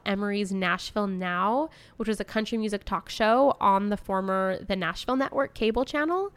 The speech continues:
And then she performed in a weekly feature called Let Minnie Steal Your Joke in the Minnie Pearl character, and she would actually read jokes submitted by viewers,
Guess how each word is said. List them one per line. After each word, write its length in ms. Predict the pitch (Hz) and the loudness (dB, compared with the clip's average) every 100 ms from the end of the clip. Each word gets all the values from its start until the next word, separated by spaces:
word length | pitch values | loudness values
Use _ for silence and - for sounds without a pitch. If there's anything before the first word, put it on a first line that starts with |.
| - | 0
And 220 | 220 220 | 2 4
then 160 | 226 226 | 2 2
she 180 | - 254 | -2 -2
performed 480 | 269 - 240 233 | -2 2 4 4
in 80 | 226 | 2
a 60 | 208 | 0
weekly 380 | 202 226 247 233 | 0 -2 -2 -4
feature 480 | - 214 208 196 190 | -2 -6 -2 -2 -4
called 360 | - 196 190 | 0 0 0
Let 300 | 190 190 - | 0 0 0
Minnie 440 | 202 185 185 196 214 | -2 0 0 0 -2
Steal 320 | - 214 202 | -2 -2 0
Your 160 | 190 185 | -2 -4
Joke 560 | - 180 240 330 - - - | -2 0 0 -2 -10 -18 2
in 200 | 254 240 | 4 6
the 100 | 247 | 4
Minnie 240 | 233 247 | 4 4
Pearl 260 | 254 254 233 | 2 4 2
character, 460 | - 214 202 - 196 | 4 2 2 2 0
and 240 | - 214 | 0 -4
she 160 | - 240 | -4 0
would 140 | 220 | 2
actually 400 | 196 - - 226 | 2 0 -2 -2
read 280 | 202 208 202 | -2 -6 -6
jokes 400 | - 185 208 - | 0 0 0 -2
submitted 420 | - 196 190 202 | -4 -2 -2 0
by 160 | 196 185 | 0 -2
viewers, 680 | 180 180 190 233 285 - | -2 -2 0 0 0 -4